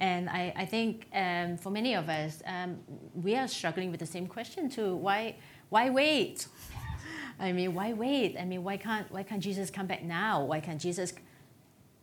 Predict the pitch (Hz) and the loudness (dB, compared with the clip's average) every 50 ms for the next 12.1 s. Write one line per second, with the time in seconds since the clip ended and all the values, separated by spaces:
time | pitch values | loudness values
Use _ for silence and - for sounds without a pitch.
0 | - - - - 190 185 170 139 135 143 160 180 - - 254 226 175 131 147 - | -20 -20 -12 -8 -8 -6 -6 -6 -6 -6 -8 -6 -6 -6 -4 -2 -2 -4 -6 -8
1 | - - - - - - - - - - - - - - - - 202 185 175 170 | -16 -20 -20 -20 -20 -20 -20 -20 -20 -20 -20 -20 -20 -16 -6 -4 -2 -2 0 -2
2 | 175 175 180 175 - - 185 170 165 165 165 160 160 160 156 160 180 180 175 170 | -2 -4 -6 -6 -6 -6 -6 -4 -4 -2 -4 -4 -4 -6 -8 -8 -6 -4 -4 -4
3 | 160 208 208 196 175 170 - - 208 196 - 190 180 160 170 190 214 214 180 160 | -4 -4 -4 -2 -4 -4 -4 -4 -4 -4 -2 -2 0 0 0 0 0 -2 -2 -2
4 | 156 156 151 - - 160 151 147 147 147 147 147 147 143 - - - - - 147 | -2 -4 -6 -6 -8 -8 -8 -8 -8 -8 -8 -10 -10 -10 -12 -14 -14 -14 -8 -6
5 | 185 175 165 165 160 156 - 190 - - 180 180 165 - - - - - - - | -4 -4 -2 -4 -4 -4 -2 0 0 2 2 0 -2 -4 -8 -14 -20 -20 -20 -20
6 | - - - - - - - - - - - - - - - - - 233 208 262 | -20 -20 -20 -20 -20 -20 -20 -20 -20 -20 -20 -20 -20 -20 -12 2 2 6 8 8
7 | 285 320 392 381 311 254 220 220 208 190 180 165 - 185 175 175 165 156 151 170 | 8 8 8 8 8 8 8 8 8 6 6 6 8 8 8 10 10 8 8 6
8 | - - - - - - - - - - - 208 - - - 160 160 170 190 233 | 4 2 -4 -10 -18 -20 -20 -20 -20 -8 -4 -4 -4 0 2 2 4 6 6 4
9 | 262 185 156 143 151 - - 175 170 160 151 - - - - - - 139 156 165 | 4 2 -2 -6 -12 -14 -8 -4 -2 -2 -2 -2 -6 -14 -16 -10 -4 2 4 4
10 | 170 175 175 180 175 143 170 160 147 156 147 139 131 143 139 135 143 139 131 131 | 6 6 6 4 4 4 2 2 2 2 0 0 0 0 0 0 -2 -4 -4 -6
11 | - - 156 156 151 143 135 151 170 214 196 - - - - - - - - - | -6 -4 -2 -2 -2 0 0 0 0 0 0 -2 -8 -14 -18 -18 -20 -20 -14 -10
12 | 156 151 | -10 -10